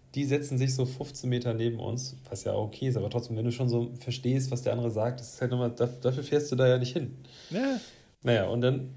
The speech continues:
Speaker 1: auf einmal rennt der Hund los und, äh, läuft darüber und die haben gerade irgendwie alles hingestellt und wollten so ihren Platz aufbauen und die hatten so eine Kühlbox dabei, weißt du, so eine klassische,
Speaker 2: Ja.
Speaker 1: wo Briketts rein, diese Kühlbriketts da reinkommen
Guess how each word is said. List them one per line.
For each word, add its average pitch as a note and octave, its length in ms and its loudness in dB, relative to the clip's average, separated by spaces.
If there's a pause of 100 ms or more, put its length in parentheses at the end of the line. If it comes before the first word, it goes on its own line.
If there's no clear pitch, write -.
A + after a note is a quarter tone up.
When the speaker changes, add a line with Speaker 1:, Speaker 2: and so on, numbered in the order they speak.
(160)
Speaker 1:
auf C3 180 -2
einmal C3+ 320 2
rennt C3+ 260 2
der B2 120 2
Hund C3+ 200 -2
los A#2+ 400 -4 (1500)
und, A#2 360 -4
äh, G#2 140 -2
läuft A#2+ 240 0
darüber B2+ 320 2
und A2+ 100 -2
die A2+ 60 -2
haben G#2+ 160 -2
gerade A2+ 300 2
irgendwie A2+ 560 -2
alles A2 320 -4
hingestellt B2+ 560 0
und A2+ 180 -4
wollten A2 240 -2
so G#2 220 -4
ihren G#2+ 240 -6
Platz B2 260 -2
aufbauen B2 480 0 (560)
und A#2 100 -2
die A#2 60 4
hatten A2+ 120 0
so A2+ 80 2
eine G#2+ 100 0
Kühlbox - 580 -4
dabei, F#2+ 280 -2
weißt A2 180 -4
du, B2+ 40 -2
so A2+ 140 -2
eine G#2+ 140 -2
klassische, A2 800 0 (600)
Speaker 2:
Ja. C3 300 2 (220)
Speaker 1:
wo A#2+ 60 -6
Briketts A2 460 -2
rein, A2+ 200 0
diese G2+ 220 -4
Kühlbriketts - 1200 -8
da A#2+ 100 0
reinkommen A2+ 400 0